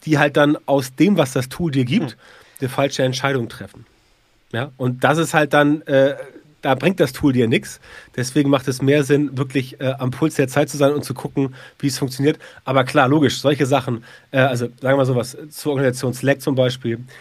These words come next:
Speaker 1: oder, ähm, sowas wie Hootsuite oder auch sowas wie Fanpage Karma zum Beispiel. Das sind schon interessante Tools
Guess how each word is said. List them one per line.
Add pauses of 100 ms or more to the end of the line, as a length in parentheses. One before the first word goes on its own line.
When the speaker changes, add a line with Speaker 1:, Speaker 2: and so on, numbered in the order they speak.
(200)
Speaker 1:
oder,
ähm,
sowas
wie
Hootsuite
oder
auch
sowas
wie
Fanpage
Karma
zum
Beispiel. (280)
Das
sind
schon
interessante
Tools